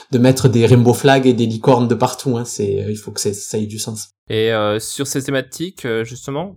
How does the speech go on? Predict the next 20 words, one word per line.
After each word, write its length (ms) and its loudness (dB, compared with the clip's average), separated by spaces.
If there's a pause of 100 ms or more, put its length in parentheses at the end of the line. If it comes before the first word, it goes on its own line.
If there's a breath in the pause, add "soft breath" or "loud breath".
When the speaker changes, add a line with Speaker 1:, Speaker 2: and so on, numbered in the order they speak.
Speaker 2:
quelles 180 -6
barrières 520 -4
doivent 220 -6
encore 200 -6
être 140 -12
levées 240 -8
pour 160 -10
être 80 -12
prises 200 -12
en 100 -8
compte, 380 -14
euh, 160 -10 (240)
plus 200 -6
naturellement 600 -10 (260)
dès 120 -2
la 120 -4
conception, 640 -12
euh, 200 -8
d'un 100 -12
projet ? 280 -12